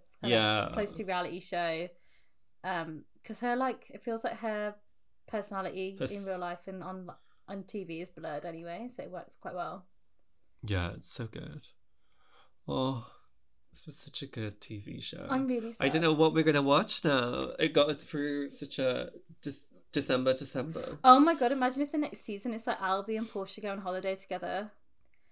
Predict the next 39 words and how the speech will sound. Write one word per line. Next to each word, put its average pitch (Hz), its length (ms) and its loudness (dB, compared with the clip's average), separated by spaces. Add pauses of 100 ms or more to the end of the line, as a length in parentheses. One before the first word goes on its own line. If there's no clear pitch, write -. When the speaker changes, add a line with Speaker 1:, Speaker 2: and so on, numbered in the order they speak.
(540)
Speaker 2:
I 131 60 6
know, 127 100 10
I 123 40 10
was 120 100 8
thinking 120 200 -4
that, - 120 4
but 107 100 0
I'd 101 160 -2
hate 107 240 -4
that. 240 460 -2 (120)
Speaker 1:
<laughs> - 120 -14
That'd 277 340 -2 (300)
be 262 80 -6
the 254 120 -12
most 214 320 -8
boring 175 340 -8
characters. 180 720 -8 (580)
Speaker 2:
Yeah, 117 180 2
I 113 40 4
wonder 117 160 2
how 156 100 -2
they're 175 100 -4
gonna 143 120 -2
bring 110 200 -6
it 117 80 -10
back. - 560 -8
Like, - 360 -20 (360)
do 117 100 -4
you 104 60 -4
think 113 140 -6
they'll 110 120 -2
bring 107 440 -6 (160)
it 117 140 -6
back - 220 -6
with, 95 120 -10
like, 98 140 -12
Greg 98 460 -4
or 262 40 0
something? 302 580 -4